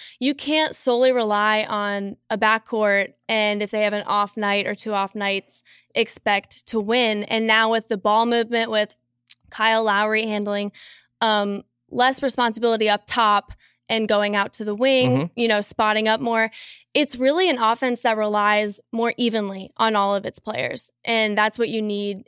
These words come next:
Speaker 1: in the playoffs if one of your players is having an off night.
Speaker 2: I also don't feel like before they've had, one of the things that's really,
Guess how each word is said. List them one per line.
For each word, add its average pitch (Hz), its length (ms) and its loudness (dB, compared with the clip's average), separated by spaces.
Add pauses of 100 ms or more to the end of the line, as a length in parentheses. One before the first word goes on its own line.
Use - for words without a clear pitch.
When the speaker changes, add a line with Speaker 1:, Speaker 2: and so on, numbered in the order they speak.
(120)
Speaker 1:
in 214 180 -2
the 208 80 -4
playoffs 247 640 0
if 208 380 -2
one 214 180 -2
of 214 100 -4
your 208 120 -2
players 202 420 -4
is 202 100 -12
having 214 240 -12
an 220 60 -12
off 214 220 -14
night. - 240 -10 (260)
Speaker 2:
I 156 120 6
also 214 200 2
don't 202 160 0
feel 175 120 -2
like 139 180 -2
before 131 400 -4
they've 117 180 -4
had, 110 380 -2 (960)
one 147 140 2
of 180 60 2
the 175 100 4
things 147 260 -2
that's 117 180 -8
really, 117 520 -4